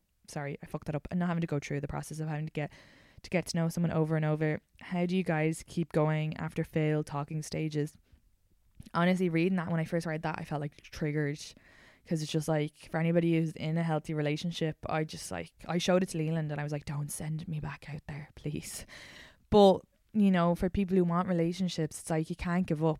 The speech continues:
'Cause I was, like, a long time, and you guys know, a long, long, long time looking for that. Um, and I think what helped me was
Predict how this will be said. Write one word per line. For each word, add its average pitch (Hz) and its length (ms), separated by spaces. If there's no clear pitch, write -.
'Cause 214 140
I 254 140
was, 523 320
like, 190 260
a 185 60
long 185 340
time, 160 240
and 165 100
you 170 100
guys 160 200
know, 156 140
a - 20
long, 151 200
long, 147 120
long 143 160
time 139 300
looking 151 240
for 143 100
that. 135 180
Um, 156 720
and 180 140
I 170 100
think 170 680
what 175 160
helped 170 220
me 185 280
was 156 440